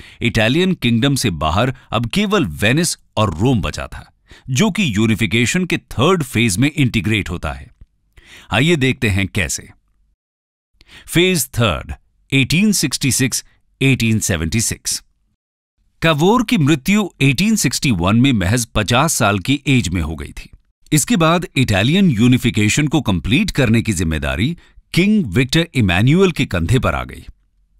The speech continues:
कावोर के सानिध्य में अब किंग विक्टर भी डिप्लोमेटिक स्किल्स सीख चुके थे। जैसे ही उन्हें पता चला कि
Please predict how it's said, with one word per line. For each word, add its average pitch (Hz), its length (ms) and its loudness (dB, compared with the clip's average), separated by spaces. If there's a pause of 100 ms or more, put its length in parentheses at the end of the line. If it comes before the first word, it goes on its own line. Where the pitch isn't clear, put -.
(240)
कावोर 117 420 2
के 135 140 0
सानिध्य 110 540 0
में 123 240 2 (300)
अब 117 140 0
किंग 202 320 2
विक्टर 120 420 0
भी 120 160 2
डिप्लोमेटिक 92 640 -2
स्किल्स 110 500 -2
सीख - 300 -2
चुके 98 260 -4
थे। - 160 -14 (960)
जैसे 123 380 0
ही 233 160 0
उन्हें 220 260 2
पता 95 240 -2
चला 78 340 -8 (360)
कि 180 140 0